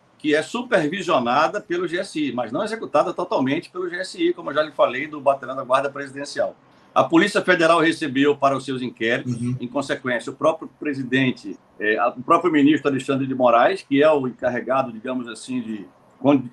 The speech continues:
Speaker 1: conduzir esses inquéritos sobre atos golpistas, et cetera. A Polícia Militar, é, ou seja,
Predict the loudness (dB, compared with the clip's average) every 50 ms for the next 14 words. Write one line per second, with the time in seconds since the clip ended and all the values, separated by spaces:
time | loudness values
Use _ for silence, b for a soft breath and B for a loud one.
0 | -2 0 0 2 4 2 2 2 2 2 4 4 4 4 2 0 0 0 0 0
1 | 2 2 4 4 4 2 -2 -8 -8 -6 -4 -2 2 4 6 6 6 4 0 -6
2 | -10 -10 -10 -10 -8 _ -10 -8 -4 -4 -4 -4 -4 -8 -14 -18 -20 -20 -20 -14
3 | -8 -4 -4 -4 -4 -6 -10 -12 -14 _ _ -20 -20 -20 _ _ 0 0 0 2
4 | 0 0 0 0 -2 -2 -2 0 0 0 -2 2 4 4 6 6 4 2 0 -4
5 | _ _ -8 -8 -8 -8 -10 -12 -12 -8 -6 -6 -6 -4 -4 -6 -6